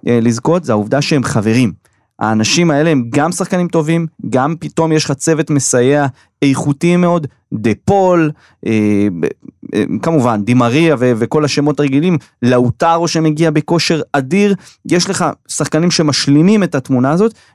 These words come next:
וחשוב מכך, מסביב למסי אין אף אגו גדול שהוא ותיק ממנו. אפילו לא מסצ'רנו, שהוא דמות מאוד חיובית ומאוד אבהית ומאוד,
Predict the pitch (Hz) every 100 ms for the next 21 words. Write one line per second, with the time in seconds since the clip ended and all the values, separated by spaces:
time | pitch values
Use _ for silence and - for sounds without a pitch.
0 | - 160 135 294 294 170 127 151 - _
1 | _ _ - 143 143 196 311 254 175 160
2 | - 226 - - 190 - 196 262 285 -
3 | 202 226 233 170 139 165 214 202 190 135
4 | 143 - 262 - 165 107 65 - - _
5 | _ _ _ _ _ - - 175 285 277
6 | 262 247 - - 196 226 285 175 - 147
7 | 135 170 196 185 226 226 202 208 190 247
8 | 185 160 156 - 233 220 202 226 190 180
9 | 208